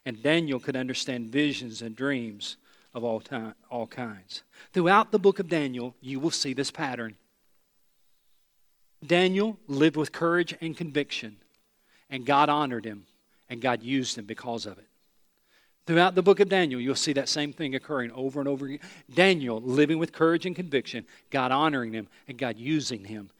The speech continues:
because of it. You see, ladies and gentlemen, I've come today to tell you that God will reward your faithfulness to him. You see,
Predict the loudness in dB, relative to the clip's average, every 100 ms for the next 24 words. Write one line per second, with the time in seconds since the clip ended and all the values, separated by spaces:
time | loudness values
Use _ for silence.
0 | _ _ -14 -6 -2 -2 -4 -12 -20 _
1 | -12 -4 2 6 8 6 0 0 2 2
2 | -6 -6 -6 0 2 4 4 4 2 2
3 | 2 2 -2 -2 0 0 -2 -2 -4 -2
4 | -2 -2 -4 -8 -6 -6 -8 -14 -12 -14
5 | -16 -18 -20 -20 _ _ _ _ _ _
6 | _ _ _ _ _ _ _ _ _ _
7 | _ -2 2 2 0